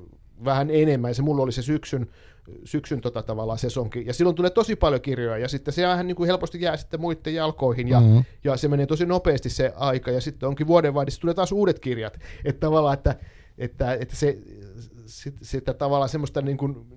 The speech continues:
Speaker 1: nautintoa siitä kirjan julkaimis-, julkaisemisesta, niin se, se menee niinku äkkiä aika, aika pian ohi, ja, mutta mä tajuan nyt, että sitä,
Speaker 2: Mhm.
Speaker 1: <laughs> mä, mä nautin siitä kyllä, mutta se, se ei kestänyt kou-, kauaa.
Speaker 2: Niin, totta.
Speaker 1: Mutta kirja on, e-,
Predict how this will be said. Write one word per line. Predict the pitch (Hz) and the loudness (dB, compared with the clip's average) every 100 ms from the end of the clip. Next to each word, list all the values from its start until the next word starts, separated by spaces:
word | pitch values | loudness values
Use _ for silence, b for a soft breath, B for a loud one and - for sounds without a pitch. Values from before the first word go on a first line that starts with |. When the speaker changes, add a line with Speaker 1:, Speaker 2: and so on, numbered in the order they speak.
| 135 135 | -16 -4
Speaker 1:
nautintoa | 156 180 190 139 135 | 4 4 4 2 0
siitä | 123 - | -2 -2
kirjan | 185 170 147 | 0 2 4
julkaimis-, | 170 165 123 131 | 4 2 -2 -2
julkaisemisesta, | 165 156 123 117 107 123 | -2 -2 -4 -6 -8 -8
niin | 127 | -8
se, | 143 220 | -6 -8
se | - 202 | -6 -6
menee | 196 196 208 | -4 -6 -8
niinku | 220 214 | -6 -6
äkkiä | - - | -6 -6
aika, | 180 - 165 - | -6 -6 -12 -10
aika | - 185 185 | -6 -4 -2
pian | 196 180 170 | 2 2 2
ohi, | 185 175 131 | 0 0 0
ja, | 127 - - | -2 -6 -10
mutta | 151 - 147 | -8 -2 -2
mä | 143 147 | -4 0
tajuan | 160 160 | 4 4
nyt, | 156 | 2
että | 147 | -2
sitä, | 135 | 4
Speaker 2:
Mhm. | 135 110 117 - - | 6 6 4 -2 -10
Speaker 1:
<laughs> | 143 175 | -8 -6
mä, | 151 b b | -8 b b
mä | 151 | 0
nautin | 175 196 170 | 4 6 6
siitä | 135 151 139 | 2 -2 0
kyllä, | 170 143 | 0 2
mutta | 131 123 | 0 -4
se, | 127 151 127 | -2 -2 2
se | 160 | 0
ei | 156 | 2
kestänyt | 175 - 175 - 151 | 2 2 0 -2 -4
kou-, | - 156 - | -2 2 4
kauaa. | 202 170 139 123 - B B - | 4 2 -2 -2 -6 B B 6
Speaker 2:
Niin, | 190 156 | 8 8
totta. | 160 - 131 117 | 6 4 2 2
Speaker 1:
Mutta | 139 143 | 2 0
kirja | - 254 214 | 4 8 8
on, | 190 190 | 6 4
e-, | 190 | -4